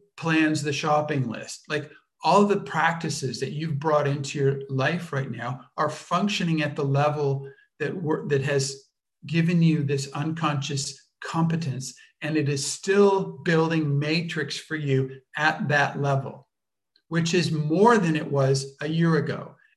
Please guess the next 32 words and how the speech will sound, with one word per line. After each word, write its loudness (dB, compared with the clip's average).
and -6
far 4
more 2
than 0
it -2
was 0
five 2
years -4
ago -14
or -6
ten -2
years -4
ago. -14
Do -8
you 0
know 0
that? 0
You -2
can -2
feel -2
that 0
in -2
your -2
life. -4
You -8
look -4
back 0
five -2
years -4
or 0
ten -4
years, -6